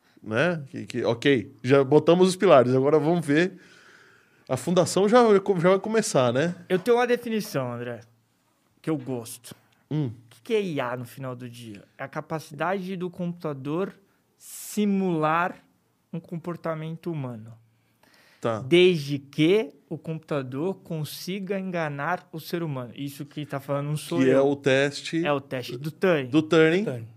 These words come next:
Speaker 2: Do
Speaker 1: Tem até
Speaker 2: Turing.
Speaker 1: uma... Pra quem não conhece o Turing, Alan Turing é o pai da informática,
Speaker 2: É uma,
Speaker 1: né?
Speaker 2: assim,
Speaker 1: É um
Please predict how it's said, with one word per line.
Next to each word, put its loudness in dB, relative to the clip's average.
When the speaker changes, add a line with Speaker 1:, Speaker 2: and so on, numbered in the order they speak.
Speaker 2:
Do -12
Speaker 1:
Tem 4
até 4
Speaker 2:
Turing. 4
Speaker 1:
uma... 4
Pra -2
quem -2
não -2
conhece -2
o -10
Turing, -2
Alan 0
Turing -4
é -4
o -2
pai 4
da 6
informática, 4
Speaker 2:
É 10
uma, 10
Speaker 1:
né? 8
Speaker 2:
assim, 8
Speaker 1:
É 8
um 10